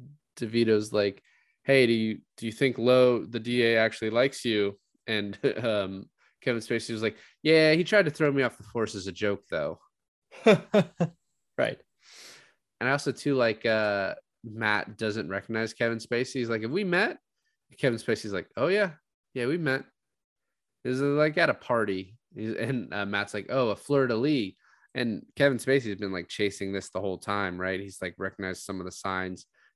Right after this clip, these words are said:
Speaker 1: So he's trying to get information from Matt. Um, but I do like, this is the point where Kevin Spacey starts to take a turn.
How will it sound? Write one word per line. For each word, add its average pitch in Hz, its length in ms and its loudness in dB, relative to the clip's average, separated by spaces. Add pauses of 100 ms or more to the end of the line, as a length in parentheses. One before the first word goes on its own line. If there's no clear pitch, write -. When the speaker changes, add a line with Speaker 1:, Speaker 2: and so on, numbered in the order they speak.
Speaker 1:
So 113 120 -4
he's 107 160 -4
trying 107 200 -2
to 98 60 0
get 90 140 -4
information 98 540 -6
from 92 220 -10
Matt. 87 320 -4 (600)
Um, 92 480 -4 (1300)
but 127 80 2
I 139 80 6
do 294 300 0
like, 190 240 4
this 175 240 -6
is 220 80 -8
the 180 100 2
point 156 300 -2
where 117 480 0 (380)
Kevin 123 240 -4
Spacey 117 400 -6 (180)
starts - 340 -2
to 117 60 -12
take 107 220 -6
a 98 40 -2
turn. 147 440 -4